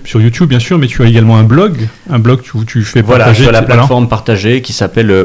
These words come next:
Speaker 2: Au fil de l'épée. On
Speaker 1: Mhm.
Speaker 2: peut se, s'y abonner gratuitement et ce sont des articles, euh, hebdomadaires. Voilà.
Speaker 1: Très bien.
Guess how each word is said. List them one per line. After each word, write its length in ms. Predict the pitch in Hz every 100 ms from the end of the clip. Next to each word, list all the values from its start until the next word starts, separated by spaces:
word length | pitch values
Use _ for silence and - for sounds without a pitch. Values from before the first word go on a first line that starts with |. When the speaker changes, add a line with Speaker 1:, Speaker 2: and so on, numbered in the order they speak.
| -
Speaker 2:
Au 80 | 127
fil 260 | - 127
de 100 | 107
l'épée. 380 | 101 95 98 110
On 140 | 113
Speaker 1:
Mhm. 80 | 107
Speaker 2:
peut 80 | 147
se, 160 | - 101
s'y 180 | -
abonner 300 | 110 101 110
gratuitement 500 | 107 101 107 - 110
et 60 | 104
ce 160 | - 95
sont 160 | -
des 180 | 95 90
articles, 400 | 87 - 107 -
euh, 720 | 87 87 117 - - - 90 -
hebdomadaires. 540 | 113 107 95 90 - - -
Voilà. 120 | 98
Speaker 1:
Très 100 | -
bien. 140 | 143